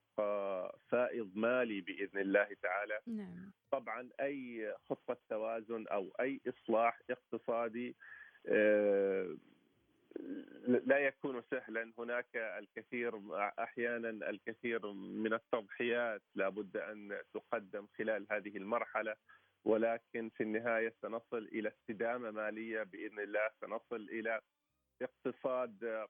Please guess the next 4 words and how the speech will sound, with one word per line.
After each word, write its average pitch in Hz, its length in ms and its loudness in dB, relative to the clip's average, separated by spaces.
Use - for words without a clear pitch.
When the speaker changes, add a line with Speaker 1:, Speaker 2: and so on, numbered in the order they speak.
Speaker 1:
قادر 117 500 0
على 104 240 0
النمو 110 360 -6
واقتصاد 110 1000 0